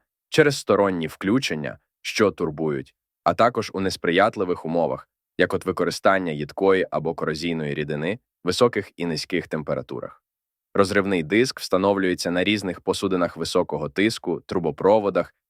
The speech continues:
теплообмінниках і печах на промислових підприємствах для забезпечення безпеки на об'єкті.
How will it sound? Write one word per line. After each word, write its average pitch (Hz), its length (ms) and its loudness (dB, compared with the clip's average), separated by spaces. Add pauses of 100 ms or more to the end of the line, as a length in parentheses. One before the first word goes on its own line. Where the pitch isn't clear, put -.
(120)
теплообмінниках 90 960 0 (260)
і 98 80 0
печах 101 440 2
на 87 80 -4
промислових 85 580 -2
підприємствах 85 800 -2
для 78 180 0
забезпечення 78 640 -2
безпеки 82 440 -2
на 76 140 -2
об'єкті. 73 540 -4